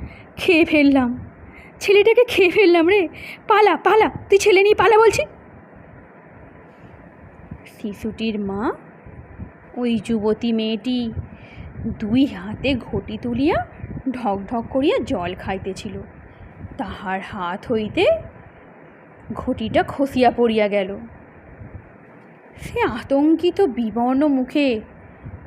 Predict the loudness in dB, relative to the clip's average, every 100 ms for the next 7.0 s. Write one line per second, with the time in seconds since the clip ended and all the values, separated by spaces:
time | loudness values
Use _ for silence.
0 | -12 -6 -6 -6 -6 -4 -4 -6 -10 -6
1 | -4 -4 -4 -6 -8 -8 -8 -8 -6 -10
2 | -6 -4 -4 -4 -4 -4 -4 -6 -6 -2
3 | -4 -2 -4 -4 -4 -2 -2 -2 -2 -4
4 | -6 -8 -10 -10 -20 -20 -20 -20 -20 -20
5 | -20 -20 -20 -20 -20 -20 -8 -4 -2 -2
6 | -4 2 2 2 0 0 4 4 4